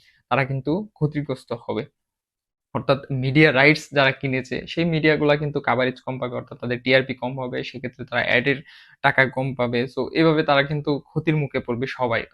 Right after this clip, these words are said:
আহ, so, সেই ক্ষতিটুকু পুষিয়ে দেওয়ার জন্য হয়তোবা মিডিয়া রাইটস যারা কিনেছেন, তারা হয়তোবা আইসিসির কাছে আবেদন জানাতে পারেন যে, "আমরা, আমাদের এইভাবে ক্ষতি হচ্ছে, সেটা পুষিয়ে দিতে হবে।"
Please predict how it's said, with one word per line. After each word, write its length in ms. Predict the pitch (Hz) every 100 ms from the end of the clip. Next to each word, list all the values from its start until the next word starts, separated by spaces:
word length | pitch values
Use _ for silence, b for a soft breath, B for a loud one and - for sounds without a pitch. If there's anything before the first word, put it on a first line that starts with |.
| _ -
আহ, 220 | - 82
so, 300 | - - 131 b b b _
সেই 280 | - 151 156
ক্ষতিটুকু 540 | 160 165 175 185 202
পুষিয়ে 320 | 180 165 170
দেওয়ার 220 | 135 135 123
জন্য 240 | 127 131
হয়তোবা 600 | 147 135 139 135 123 - -
মিডিয়া 300 | 135 131 139
রাইটস 280 | 131 127 -
যারা 140 | - 131
কিনেছেন, 480 | - 147 135 131 139 _ -
তারা 200 | 123 139
হয়তোবা 380 | 147 139 135
আইসিসির 520 | 127 127 127 _ _ 131
কাছে 260 | 135 127 -
আবেদন 360 | 131 139 151
জানাতে 320 | 147 135 131
পারেন 240 | 131 123 127
যে, 120 | 123
"আমরা, 220 | 120 120
আমাদের 340 | 117 127 123 117
এইভাবে 440 | - 117 127 123
ক্ষতি 320 | - _ 160
হচ্ছে, 280 | 156 - 196
সেটা 240 | 202 135
পুষিয়ে 360 | 139 143 - 123
দিতে 240 | 123 117
হবে।" 160 | - 120